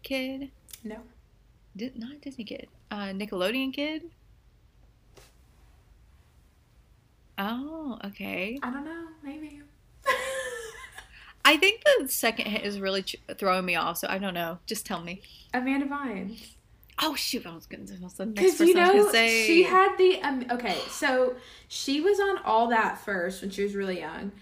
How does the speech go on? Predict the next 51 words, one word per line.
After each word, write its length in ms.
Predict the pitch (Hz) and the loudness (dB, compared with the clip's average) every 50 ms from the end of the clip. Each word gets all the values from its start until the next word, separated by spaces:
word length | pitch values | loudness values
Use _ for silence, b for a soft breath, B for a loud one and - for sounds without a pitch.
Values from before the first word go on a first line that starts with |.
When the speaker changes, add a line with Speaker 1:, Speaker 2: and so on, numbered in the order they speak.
| B B B B | B B B B
Speaker 2:
And 160 | - 214 220 220 | -6 -4 -2 -2
then 120 | 214 214 | -2 -2
she 140 | 214 - 247 | -2 -2 -2
had 140 | 233 208 196 | 0 0 2
the 120 | 202 196 | 0 0
Amanda 340 | 202 233 254 302 302 269 254 | 0 0 0 0 0 0 -2
Show, 320 | - - 190 165 160 156 | -4 -4 -6 -8 -8 -6
which 220 | 143 - 190 - 202 | -6 -8 -8 -8 -8
was, 100 | 190 185 | -6 -6
like, 200 | 180 180 - - | -6 -6 -6 -8
centered 340 | - - 185 180 185 185 | -8 -8 -6 -6 -4 -2
around 240 | 190 190 185 170 196 | -2 -2 -2 -2 -4
her. 280 | 196 226 254 240 202 180 | -4 -4 -2 -2 -2 -2
And 220 | - - 196 196 | -2 -4 -4 -2
that 240 | 202 240 269 320 339 | 0 0 0 0 0
helped 360 | 320 330 311 302 302 - - - | -2 -4 -4 -4 -6 -10 -14 -10
people 360 | - 262 240 247 240 233 226 | -8 -8 -6 -4 -4 -4 -2
like 380 | 220 196 180 156 - - 190 | -2 -2 -2 -2 -4 -6 -8
Drake 420 | 196 185 190 185 214 302 - - - | -6 -6 -4 -2 -2 -4 -4 -6 -4
and 200 | 320 370 392 381 | -2 -2 0 2
Josh 420 | 392 359 349 330 330 330 - - | 2 2 2 2 0 -2 -4 -6
get 220 | 247 240 233 233 240 | -4 -4 -4 -2 -2
their 160 | 269 262 277 | -2 -2 -2
start 360 | 262 - 285 269 247 233 233 - | -2 -2 -2 0 0 0 -2 -4
'cause 160 | 262 240 - | -6 -6 -2
they 180 | 208 190 254 311 | -2 -2 0 -2
started 400 | - - 294 285 294 277 262 220 | -2 -2 -4 -2 -2 -2 -2 -2
on 160 | 202 196 202 | 0 0 0
that 200 | 196 208 208 208 - | 0 0 -2 -2 -4
Speaker 1:
Oh, 40 | |
Speaker 2:
show 280 | - 233 233 220 - - | -2 -2 0 0 0 -2
with 100 | - 269 | -2 -2
Speaker 1:
man. 160 | 262 247 233 | 0 0 0
Speaker 2:
her. 280 | 226 185 185 - - B B B B B B B B B _ | 0 0 -2 -4 -8 B B B B B B B B B _
And 200 | - 233 226 226 | -4 -2 -2 0
then, 440 | 226 226 226 226 226 220 226 226 - - | 0 0 0 0 0 0 -2 -4 -6 -4
um, 460 | 220 208 208 202 202 190 190 185 - - | -4 -2 -2 -2 -2 -2 -4 -4 -4 -6
uh, 80 | 208 220 - - - - | -8 -8 -8 -12 -18 -18
body 380 | 196 220 214 240 220 220 226 | -14 -2 2 4 6 6 6
modifications, 640 | 233 226 226 220 226 226 220 208 208 - 214 196 196 202 | 4 2 0 0 -2 -2 -2 -2 -2 -2 -4 -4 -2 0
we 140 | 196 196 202 | 2 2 2
all 160 | 202 208 208 | 2 0 -2
know 140 | 208 202 196 | -2 -2 0
about 200 | 196 196 190 196 | 0 0 0 -2
the 60 | 202 | -4
cheek 300 | 196 - - 220 202 190 | -8 -6 -6 -8 -6 -2
piercings 440 | - 214 208 202 - 208 202 196 196 | 0 0 0 0 -2 -4 -6 -6 -4
and 100 | 196 196 | -4 -4
the 40 | 190 | -4
heart 260 | 196 202 190 185 156 - | -2 -2 -2 -2 -2 -4
tattoo. 640 | 196 170 143 - - 196 170 156 156 165 165 190 | -4 -6 -6 -6 -6 -4 -4 -4 -4 -4 -8 -10